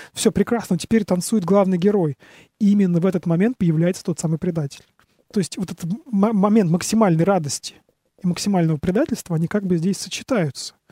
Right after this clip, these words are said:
Тоже есть какие-то евангельские параллели, связанные там с Иудой, который неожиданно появится там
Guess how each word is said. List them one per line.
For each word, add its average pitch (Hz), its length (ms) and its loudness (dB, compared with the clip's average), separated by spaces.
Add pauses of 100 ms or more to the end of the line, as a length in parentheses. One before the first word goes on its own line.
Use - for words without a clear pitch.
(880)
Тоже 269 300 4
есть 262 120 2
какие-то 240 400 -4
евангельские 214 560 -2
параллели, 208 400 2
связанные 175 460 -2
там 170 100 -6
с - 180 -6
Иудой, 185 280 0
который 175 320 -2
неожиданно 165 440 0
появится 165 560 -2
там 156 280 -4